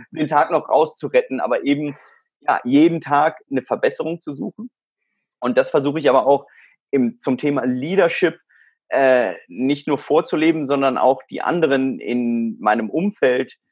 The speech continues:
äh, zu bestärken und zu suchen, dass ich positive Eigenschaften von ihnen hervorhebe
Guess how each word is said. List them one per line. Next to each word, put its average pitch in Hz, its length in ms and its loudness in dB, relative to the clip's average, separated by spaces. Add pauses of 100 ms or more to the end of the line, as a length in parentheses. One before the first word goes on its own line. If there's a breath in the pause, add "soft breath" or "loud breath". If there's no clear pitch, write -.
(400)
äh, 120 500 2 (280)
zu 135 160 -2
bestärken 143 600 2
und 117 240 -4
zu 131 140 -8
suchen, 135 680 0
dass 123 180 2
ich - 720 -8 (720)
positive 143 960 2
Eigenschaften 135 540 0
von 120 160 -4
ihnen 131 160 -4
hervorhebe 147 720 0